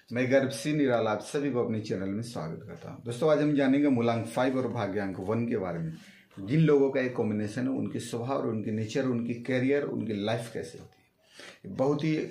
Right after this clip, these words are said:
अलग combination है, unique combination है। बहुत ध्यान से देखिएगा। अगर आपका एक combination है, तो ये video आपके लिए ज़रूर है।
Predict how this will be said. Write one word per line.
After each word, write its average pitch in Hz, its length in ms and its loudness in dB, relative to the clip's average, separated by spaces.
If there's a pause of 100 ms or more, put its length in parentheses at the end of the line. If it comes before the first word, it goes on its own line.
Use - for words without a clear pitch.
(120)
अलग 123 200 -2
combination 120 540 0
है, 127 200 -2
unique 123 280 0
combination 117 460 -2
है। 117 60 -4
बहुत 98 260 -4
ध्यान 113 240 -2
से 120 120 -2
देखिएगा। 113 480 -4 (320)
अगर 120 180 0
आपका 120 320 -2
एक 120 100 -2
combination 110 520 -2
है, 120 180 -2
तो 120 120 -4
ये 101 60 -2
video 104 280 -2
आपके 110 320 -2
लिए 123 220 2
ज़रूर 92 320 -4
है। 78 120 -14